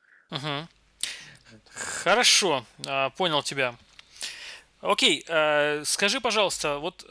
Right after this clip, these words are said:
судя по видео, я понял, вы там где-то на севере базируетесь, прям в таком, в глуши, в глуши в такой, там какие-то стоят домики.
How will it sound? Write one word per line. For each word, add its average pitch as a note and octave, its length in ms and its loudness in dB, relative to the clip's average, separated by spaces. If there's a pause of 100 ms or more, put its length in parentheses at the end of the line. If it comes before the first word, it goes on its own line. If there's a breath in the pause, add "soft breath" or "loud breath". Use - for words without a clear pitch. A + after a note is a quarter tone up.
судя G3+ 260 -6
по G#3 120 -4
видео, A3+ 240 -4
я F#3 160 2
понял, G3+ 260 -4
вы E3+ 80 -10
там F3 140 -4
где-то E3+ 220 -6
на E3+ 120 -2
севере F#3 360 -2
базируетесь, E3+ 640 -2
прям F3 220 -4
в - 100 -12
таком, E3 360 -8
в C3 120 -18
глуши, E3+ 380 -4
в F3+ 60 -14
глуши G3 340 -6
в - 60 -14
такой, C#3+ 260 -8
там C#3+ 140 -6
какие-то D3+ 300 -10
стоят D#3 380 -4
домики. G#3+ 480 -6